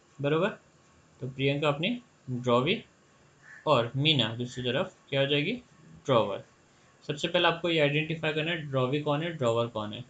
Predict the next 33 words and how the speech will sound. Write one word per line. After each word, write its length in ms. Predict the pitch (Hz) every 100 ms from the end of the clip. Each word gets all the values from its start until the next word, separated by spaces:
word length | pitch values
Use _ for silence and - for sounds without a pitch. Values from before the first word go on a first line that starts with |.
| _ -
ओके, 220 | 135 190 190 _ _ _ _ _
प्रियंका 320 | 156 165 170 214
accepted 500 | 196 - 180 185 185
a 40 | 175
bill 360 | 147 160 151
drawn 240 | 147 165 160
by 140 | 151
मीना। 520 | 151 151 123 151 - - _ _ -
मीना 240 | 143 143 156
bill 160 | 170
draw 240 | 165 139 156
करती 380 | 147 113 113 113
है, 200 | 185 - _ 131
मीना 240 | 127 135
bill 120 | 151
draw 240 | 147 135 147
करती 320 | 151 147 160
है 80 | 151
और 160 | 135
वो 220 | 147 202 - _ _ _ _ _ _ -
प्रियंक-, 460 | 131 131 - -
sorry, 340 | 131 120 113 131 - -
मीना 220 | 135 139 143
bill 160 | 156
draw 180 | 147 143
करती 260 | 147 151 160
है 60 |
और 120 | 160 143
वो 140 | 156
प्रियंका 400 | 160 135 123 139
को 120 | 151
देती 320 | 151 151 147
है, 220 | 117 185